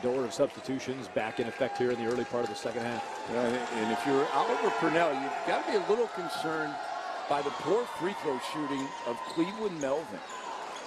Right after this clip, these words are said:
Speaker 2: Some of that can be attributed to the physical play from Wichita State during the action, and it tires the guy out, leaves his shot short at the line.
Speaker 1: Melvin now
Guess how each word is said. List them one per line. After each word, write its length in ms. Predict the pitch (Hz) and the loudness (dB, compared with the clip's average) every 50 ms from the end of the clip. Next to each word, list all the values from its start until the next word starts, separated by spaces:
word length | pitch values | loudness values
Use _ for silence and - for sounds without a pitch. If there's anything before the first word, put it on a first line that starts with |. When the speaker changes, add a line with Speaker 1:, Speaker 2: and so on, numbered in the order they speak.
| - - - | -8 -8 0
Speaker 2:
Some 200 | - 202 226 285 | 4 4 4 4
of 60 | 330 | 4
that 180 | 285 247 226 - | 2 2 2 0
can 120 | 196 196 | 0 -2
be 180 | - 202 190 175 | 0 2 2 2
attributed 600 | - - - - 190 190 196 202 180 170 160 151 - - - - - - - - - | 2 2 2 2 2 2 2 0 -2 -2 -2 -4 -6 -8 -8 -8 -8 -8 -6 -4 0
to 60 | 165 | 2
the 100 | 160 160 | 2 2
physical 600 | 160 - - - 190 202 190 254 247 - 208 196 - - - 147 | 2 0 2 2 2 2 2 2 0 2 2 0 0 -2 -4 0
play 320 | 160 165 170 175 180 170 | 2 2 2 2 2 0
from 320 | 156 - - 151 135 139 | -2 -4 -4 -4 0 2
Wichita 500 | 151 175 - - - - - 160 151 143 | 2 2 0 -2 -6 -2 0 2 2 2
State 380 | 131 - - - - 175 170 170 - - - - - - | 0 -4 -4 -2 -2 -2 -2 -2 -4 -8 -10 -8 -4 0
during 420 | - 147 156 165 180 190 175 156 139 131 | 2 4 4 6 4 4 2 2 2 2
the 80 | 131 | 2
action, 420 | 131 139 156 175 - - - 101 90 92 110 | 2 2 2 0 -2 -4 -6 -6 -4 -4 -4
and 220 | 113 113 117 113 - - - - - - - - - - - | -4 -4 -4 -4 -6 -8 -8 -8 -8 -10 -8 -8 -6 -4 -2
it 80 | 131 - - | -4 -2 -2
tires 500 | - - - 180 196 202 196 190 180 156 | -2 2 4 4 4 4 2 0 -2 -2
the 80 | 165 165 | -2 0
guy 360 | - 160 165 170 175 175 175 | 2 4 4 4 4 2 4
out, 280 | 156 156 160 185 214 220 - - - - - - - - - - - - - - - - 127 123 | 4 4 4 2 2 0 -4 -8 -10 -10 -10 -10 -12 -12 -12 -12 -12 -12 -12 -12 -10 -8 -2 2
leaves 260 | 131 151 170 170 - | 2 2 2 2 0
his 160 | - 160 143 - | -2 -4 -4 -2
shot 340 | - - 175 165 165 - - - - | 0 2 2 2 2 2 0 0 2
short 220 | - 160 170 170 170 | 4 4 6 4 4
at 100 | 165 - | 2 0
the 60 | 160 | 0
line. 340 | 147 147 143 139 127 107 90 - - - - - - - - - | 0 2 2 2 0 -2 -4 -6 -10 -10 -10 -8 -8 -8 -4 0
Speaker 1:
Melvin 320 | 104 107 120 113 120 113 110 | 2 4 4 4 4 2 2
now 180 | 113 110 104 | 2 2 2